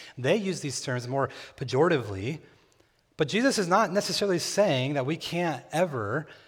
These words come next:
have the terms "father" and "teacher." And so it's very appropriate for Paul to say, "Hey, listen, all of these people who are trying to divide you and trying to get you on their side,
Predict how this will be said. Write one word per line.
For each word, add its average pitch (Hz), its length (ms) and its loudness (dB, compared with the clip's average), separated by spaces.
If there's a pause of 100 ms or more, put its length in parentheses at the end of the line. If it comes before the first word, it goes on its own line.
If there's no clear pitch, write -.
(100)
have 147 180 0
the 143 80 -4
terms 147 400 -2
"father" 143 540 0
and 120 220 -8
"teacher." 95 500 -10 (1160)
And 147 80 -4
so 208 100 8
it's 202 160 6
very 269 240 6
appropriate 190 720 -2
for 139 100 -2
Paul 139 280 0
to 135 100 -4
say, 151 380 0 (260)
"Hey, 233 180 2
listen, 185 400 2 (160)
all 202 220 4
of 277 80 0
these 202 160 0
people - 320 -2
who 185 60 2
are 151 40 0
trying 180 320 2
to - 60 -6 (140)
divide 143 500 2
you 208 260 -2 (220)
and 120 100 -4
trying 170 280 0
to 143 100 -6
get 113 240 -4
you 180 120 -2
on 170 100 -2
their 127 120 -2
side, 190 640 -2